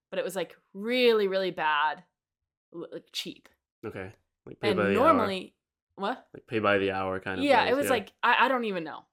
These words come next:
Speaker 1: I've
Speaker 2: Mm.
Speaker 1: never, it wasn't a name thing, and I'm very particular 'cause I'm very clean, I'm a clean person. Like, I
Speaker 2: Yeah.
Speaker 1: don't want my naked body to be up on these bed
Speaker 2: Yeah,
Speaker 1: bugs.
Speaker 2: yeah, of course.
Speaker 1: Yeah. So, and if it was maybe just me and we were getting paid,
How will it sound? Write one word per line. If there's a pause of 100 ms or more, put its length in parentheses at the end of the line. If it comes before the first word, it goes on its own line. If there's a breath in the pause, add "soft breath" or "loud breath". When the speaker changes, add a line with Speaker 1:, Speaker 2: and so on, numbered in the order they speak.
Speaker 1:
I've
Speaker 2:
Mm.
Speaker 1:
never,
it
wasn't
a
name
thing,
and
I'm
very
particular
'cause
I'm
very
clean,
I'm
a
clean
person.
Like,
I
Speaker 2:
Yeah.
Speaker 1:
don't
want
my
naked
body
to
be
up
on
these
bed
Speaker 2:
Yeah,
Speaker 1:
bugs.
Speaker 2:
yeah,
of
course.
Speaker 1:
Yeah. (640 soft breath)
So, (800)
and
if
it
was
maybe
just
me
and
we
were
getting
paid,